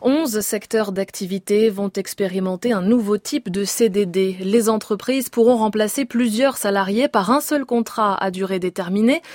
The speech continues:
ou par un contrat d'intérim. Le but du dispositif est de freiner le recours au contrat court. C'est nouveau. Le décret permettant sa mise en œuvre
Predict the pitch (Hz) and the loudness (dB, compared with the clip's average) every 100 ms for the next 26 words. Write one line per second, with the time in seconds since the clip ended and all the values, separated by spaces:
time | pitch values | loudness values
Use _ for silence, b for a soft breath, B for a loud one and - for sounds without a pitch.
0 | B B 294 285 226 202 202 196 277 220 | B B 2 4 2 0 -2 -2 0 0
1 | 208 196 190 233 269 B B B 202 208 | 0 -2 0 0 -2 B B B 0 0
2 | 202 285 - 190 202 190 202 202 190 196 | 0 -2 -4 -4 -4 -4 -6 -4 -4 -4
3 | 262 247 240 196 190 185 - 208 202 233 | -6 -2 0 0 0 -2 -4 -2 2 2
4 | 220 196 185 180 247 185 220 214 185 175 | 2 0 -2 -4 -4 -2 -4 -4 -6 -6
5 | 220 214 196 - - 247 247 208 233 277 | -2 0 0 -2 2 4 4 4 2 2
6 | 330 226 220 247 208 226 - 226 190 202 | 0 0 0 0 0 -2 0 0 0 -4
7 | 196 196 226 220 196 190 185 190 240 247 | -4 -4 -4 -4 -4 -4 -2 0 -2 -4